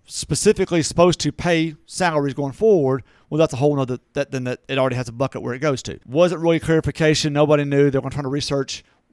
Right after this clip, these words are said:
exactly what the money, i-, if there were any, I guess, um, stringent rules or anything tied to the money. And so they're gonna also report back to that. So again, a lot of good questions, a lot of good discussion.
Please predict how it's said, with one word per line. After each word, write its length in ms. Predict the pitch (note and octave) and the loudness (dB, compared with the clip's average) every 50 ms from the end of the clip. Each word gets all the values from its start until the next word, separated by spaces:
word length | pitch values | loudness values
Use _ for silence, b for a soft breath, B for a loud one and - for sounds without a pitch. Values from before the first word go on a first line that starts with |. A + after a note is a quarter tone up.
| _ _ - | _ _ -16
exactly 540 | - C3+ B2 A#2 C3 C#3 D3 C#3+ - - C#3 | -14 -12 -10 -6 -4 -2 -2 -4 -4 -6 -6
what 160 | C3+ C3+ B2+ | -6 -6 -8
the 80 | - C3+ | -8 -10
money, 340 | C3 C3+ C#3 C3 C3+ C3+ C3+ - | -8 -6 -6 -6 -6 -8 -6 -6
i-, 100 | C3+ C3+ - | -8 -6 -4
if 140 | D3+ D3 - | -6 -2 0
there 120 | D3+ D3 | 0 2
were 120 | C#3 C#3 | 2 0
any, 380 | C#3 C#3 D3 C#3+ C#3 C3+ B2+ A2+ b b b b b | -2 -2 -4 -4 -6 -6 -8 -10 b b b b b
I 100 | B2+ C#3 | -6 -4
guess, 320 | A#2 C3 C3+ C3+ - - | -2 -2 -2 -2 -2 -4
um, 420 | - C#3 C3 B2 A#2+ A#2 A#2 A2+ - - | -6 -4 -4 -2 -4 -4 -6 -10 -14 -16
stringent 500 | - - - D#3 D#3+ D#3 C3 C#3 C3+ - b b b b b b b b b | -16 -10 -6 -4 -4 -2 -2 -2 -4 -4 b b b b b b b b b
rules 400 | - D#3+ - D3+ D#3 D#3 D3+ C#3 C#3 | -6 0 2 4 4 4 2 2 0
or 40 | C#3 | -4
anything 240 | C3+ - C#3 B2+ | -4 -6 -8 -8
tied 440 | A#2 - - D3+ D3+ D3 C#3+ C#3 A#2 - | -8 -6 -4 -2 -2 -2 -2 -4 -4 -4
to 120 | D#3+ D#3+ | -4 -4
the 80 | D3+ D3+ | -4 -4
money. 280 | D3+ D3+ D3 D3+ C#3+ b b b b b b b | -6 -6 -6 -8 -10 b b b b b b b
And 100 | - B2+ | -10 -6
so 120 | - C3+ | -4 -2
they're 140 | A#2+ C3 C3 | 0 0 0
gonna 160 | B2 B2+ A#2+ | 0 -2 -4
also 220 | A#2 A#2+ A#2+ - B2+ | -4 -6 -6 -8 -8
report 280 | A#2+ A2+ - B2+ - | -10 -10 -10 -12 -10
back 160 | A2 A2+ A2 - | -10 -10 -12 -12
to 80 | - A2+ | -12 -12
that. 200 | A2 G#2+ G#2+ - | -12 -10 -10 -6
So 140 | - D#3 | -6 -4
again, 260 | D#3 E3 E3 E3+ D3+ B2+ b b b b b b _ - | -4 -2 -2 -4 -4 -4 b b b b b b _ -6
a 40 | - | -2
lot 100 | B2 C3+ | 0 0
of 40 | D#3 | 0
good 100 | C#3+ E3 | 0 -2
questions, 340 | - - E3+ E3 - D#3+ D3 | 0 0 0 0 0 -2 -4
a 40 | C3 | -4
lot 120 | C3 C3+ | -4 -2
of 40 | C#3+ | -2
good 100 | C#3 D3+ | -4 -6
discussion. 600 | C#3 C3+ - - E3 D#3 D3 A#2 C#3+ D3+ D3+ B2 | -8 -8 -6 -4 -2 -2 0 -2 -2 -4 -6 -8